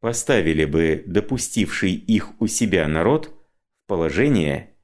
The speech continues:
явно невыгодное относительно его соперников, и вскоре заставили бы его уступить им место. Мы не говорим, что этот идеал неосуществим,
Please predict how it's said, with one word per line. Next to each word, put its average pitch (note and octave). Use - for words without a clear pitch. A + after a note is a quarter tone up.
явно F2+
невыгодное F#2
относительно E2
его F#2
соперников, D#2
и A2
вскоре -
заставили G2+
бы E3
его D#3+
уступить G#2+
им F2+
место. D#2+
Мы F#2
не E2
говорим, G2
что -
этот G2
идеал F2+
неосуществим, F2+